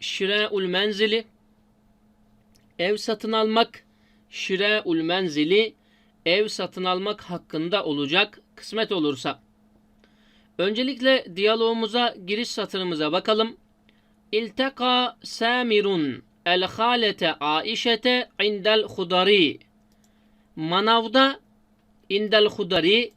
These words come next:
manavda Samir Ayşe teyze ile karşılaştı.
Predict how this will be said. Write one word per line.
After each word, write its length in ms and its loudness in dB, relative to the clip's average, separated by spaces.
manavda 920 2
Samir 840 0
Ayşe 560 2
teyze 520 2
ile 420 4
karşılaştı. 760 0